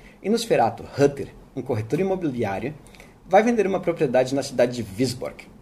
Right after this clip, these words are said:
para um misterioso Conde Orlok, que vive em um remoto castelo nos Cárpatos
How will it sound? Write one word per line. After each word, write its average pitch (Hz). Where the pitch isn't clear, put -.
para 107
um 104
misterioso 110
Conde 123
Orlok, -
que 117
vive 110
em 113
um 104
remoto 95
castelo -
nos -
Cárpatos -